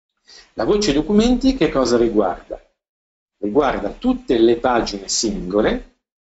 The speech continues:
che compongono questo wiki. Questo wiki che si chiama ebook e che io per esempio ho utilizzato per creare dei group web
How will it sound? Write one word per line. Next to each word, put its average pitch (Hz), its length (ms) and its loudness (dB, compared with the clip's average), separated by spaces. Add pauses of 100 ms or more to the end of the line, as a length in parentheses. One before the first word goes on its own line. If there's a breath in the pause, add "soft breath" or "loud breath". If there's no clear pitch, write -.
(200)
che - 260 -4
compongono 180 800 2
questo 170 400 0
wiki. 113 480 -4 (920)
Questo 92 300 -8
wiki 120 320 2
che 104 120 -2
si 208 180 2
chiama 135 500 0
ebook 120 680 -2 (500)
e - 100 -4
che - 80 -2
io 113 160 4
per 180 120 4
esempio 127 440 0
ho 120 160 2
utilizzato 120 960 -2
per 104 320 -2
creare 113 480 0
dei 107 140 -2
group 214 320 0
web 208 260 0